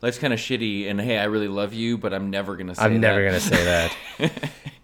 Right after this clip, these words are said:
Speaker 1: "I couldn't do it without you guys," that kinda stuff, which
Speaker 2: Yeah.
Speaker 1: is something nobody in this movie says, accurately so.
Speaker 2: And
Speaker 1: But it,
Speaker 2: accurately
Speaker 1: but
Speaker 2: so,
Speaker 1: that is
Speaker 2: yeah.
Speaker 1: the point of the movie, is that they
Speaker 2: Mm-hmm.
Speaker 1: have a friendship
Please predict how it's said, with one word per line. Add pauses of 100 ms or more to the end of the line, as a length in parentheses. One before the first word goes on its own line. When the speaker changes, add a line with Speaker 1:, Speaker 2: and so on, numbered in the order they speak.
(340)
Speaker 1:
"I
couldn't
do
it
without
you
guys," (140)
that
kinda
stuff,
which
Speaker 2:
Yeah.
Speaker 1:
is (680)
something
nobody
in
this
movie
says,
accurately
so.
Speaker 2:
And
Speaker 1:
But
it,
Speaker 2:
accurately
Speaker 1:
but
Speaker 2:
so,
Speaker 1:
that
is
Speaker 2:
yeah.
Speaker 1:
the
point
of
the
movie,
is
that
they
Speaker 2:
Mm-hmm.
Speaker 1:
have
a
friendship